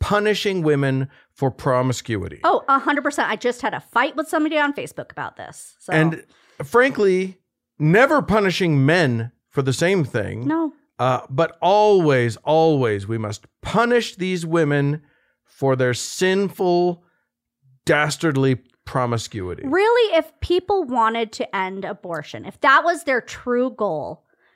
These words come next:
Speaker 2: then I would just take every, like, fifteen-year-old boy and give him a vasectomy until he's ready to have a child, if he's gonna have a child with a family, and then
Speaker 1: Sure.
Speaker 2: dir-, directly after that, then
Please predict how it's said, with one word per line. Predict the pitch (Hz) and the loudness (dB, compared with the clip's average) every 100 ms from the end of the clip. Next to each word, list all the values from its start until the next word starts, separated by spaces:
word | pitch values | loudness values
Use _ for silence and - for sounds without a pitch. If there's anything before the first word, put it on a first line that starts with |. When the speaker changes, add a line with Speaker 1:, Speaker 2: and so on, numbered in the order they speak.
| _ _ | _ _
Speaker 2:
then | 262 277 | -2 -2
I | 285 294 | 0 0
would | 427 | 0
just | 466 440 - | -2 -4 -6
take | 254 277 269 - - | -2 -2 -2 -6 -4
every, | 226 226 240 233 220 | -4 -2 -2 -2 -2
like, | 226 214 - _ _ _ | -4 -4 -8 _ _ _
fifteen-year-old | 220 240 - 285 269 269 277 277 294 - | -6 -6 -12 -6 -4 0 0 0 -2 -8
boy | 190 160 151 180 285 _ _ _ _ - | -6 -6 -6 -8 -10 _ _ _ _ -8
and | 240 202 | -8 -4
give | 226 220 | -4 -2
him | 247 | -2
a | 294 | -2
vasectomy | 359 370 220 196 - 190 180 208 294 _ _ _ _ _ | -4 -6 -6 -8 -10 -10 -10 -10 -12 _ _ _ _ _
until | - 254 254 262 254 254 254 254 247 247 | -10 -8 -8 -4 -2 0 0 -2 -6 -12
he's | 208 262 254 254 254 - | -16 -12 -8 -8 -10 -10
ready | 214 220 247 | -6 -4 -4
to | 254 254 | -6 -4
have | 247 240 247 | -2 -2 -2
a | 254 247 | -4 -6
child, | 247 - 233 247 254 - | -8 -4 -2 -2 -4 -6
if | 240 - | -8 -6
he's | 262 - | -8 -6
gonna | 247 247 | -6 -2
have | 277 254 | -2 -2
a | |
child | 262 277 269 269 269 | -4 -2 0 -2 -2
with | 277 | -6
a | |
family, | 285 233 208 208 226 | -4 -4 -4 -6 -8
and | 233 233 | -6 -4
then | 233 233 233 240 _ _ _ | -2 -2 -4 -10 _ _ _
Speaker 1:
Sure. | 240 | -4
Speaker 2:
dir-, | 226 262 277 269 | -2 -4 -4 -2
directly | 302 294 302 381 339 | 2 2 2 0 4
after | 330 427 427 | 4 4 2
that, | 392 381 | 4 4
then | 330 349 | 2 0